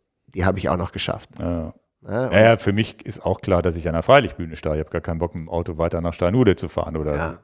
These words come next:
Speaker 2: schon gar nicht nach Bodenwerder, aber
Speaker 1: Aber für Leute, die den Podcast hören, wir wollten ja nun Tipps rausgeben. Ähm,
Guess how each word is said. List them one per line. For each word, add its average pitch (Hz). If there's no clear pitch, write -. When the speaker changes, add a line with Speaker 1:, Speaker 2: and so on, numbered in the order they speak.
Speaker 2:
schon 90
gar 82
nicht 87
nach 85
Bodenwerder, 85
aber 71
Speaker 1:
Aber 131
für 143
Leute, 127
die 107
den 90
Podcast 135
hören, 123
wir 95
wollten 98
ja 90
nun 85
Tipps -
rausgeben. 110
Ähm, 98